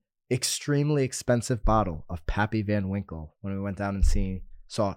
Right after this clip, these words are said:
Johnny Drinks, who's been in the mortgage business for over thirty years. Ryan Pineda, David Childers, Nick Bailey, C E O of Remax, Greg Schwartz, former Zillow exec and C E O of Tomo, Jared James,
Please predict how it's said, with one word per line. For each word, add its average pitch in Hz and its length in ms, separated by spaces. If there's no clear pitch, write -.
Johnny 104 320
Drinks, 101 380
who's 87 140
been 95 160
in 92 60
the 92 60
mortgage 92 340
business 90 300
for 87 320
over 90 240
thirty 90 280
years. 85 260
Ryan 123 240
Pineda, 104 520
David 139 260
Childers, 82 600
Nick 165 200
Bailey, 110 360
C 107 300
E 110 40
O 98 200
of 85 120
Remax, 92 500
Greg 113 220
Schwartz, - 600
former 123 320
Zillow 101 320
exec 95 400
and 82 180
C - 340
E 95 40
O 90 160
of 85 180
Tomo, 127 320
Jared 92 320
James, 131 500